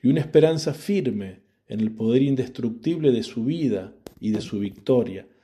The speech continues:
para que también nosotros podamos afrontar con valentía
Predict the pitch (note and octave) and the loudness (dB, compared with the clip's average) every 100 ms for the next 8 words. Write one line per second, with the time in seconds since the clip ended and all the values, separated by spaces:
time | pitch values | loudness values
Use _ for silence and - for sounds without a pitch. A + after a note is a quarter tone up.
0 | - - _ G#2+ G2+ G#2+ - G#2 B2 C#3 | -20 -20 _ -8 -6 -8 -6 0 2 2
1 | B2+ - C3 B2+ - A2+ A2+ A2+ A2 A#2+ | -2 -2 -4 -4 -6 -2 0 -2 -4 -6
2 | - G2+ G2+ G#2+ G#2 G2+ - G2+ A#2+ A#2 | -4 -6 -6 -6 -6 -8 -8 -4 -2 -2
3 | G2+ G2 G2+ F#2 | -4 -6 -8 -8